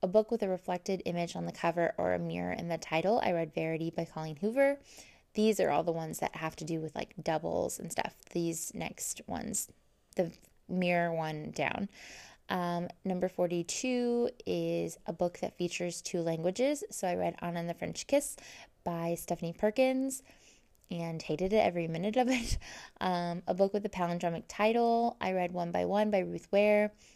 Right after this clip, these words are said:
A duology. I read Once Upon a Broken Heart by Stephanie Garber and The Ballad of Never After by Stephanie Garber. So this is forty-five, forty-four, and forty-five. Um,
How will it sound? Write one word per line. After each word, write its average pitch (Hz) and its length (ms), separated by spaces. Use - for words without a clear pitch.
A 190 80
duology. 196 760
I 190 140
read 175 300
Once 202 180
Upon 226 220
a 208 40
Broken 190 280
Heart 175 260
by 180 80
Stephanie 175 340
Garber 170 480
and 170 380
The 175 80
Ballad 175 340
of 170 80
Never 170 200
After 170 380
by 190 120
Stephanie 202 300
Garber. 208 300
So 202 160
this 180 160
is 165 220
forty-five, 165 560
forty-four, 180 440
and 160 260
forty-five. 196 420
Um, 170 400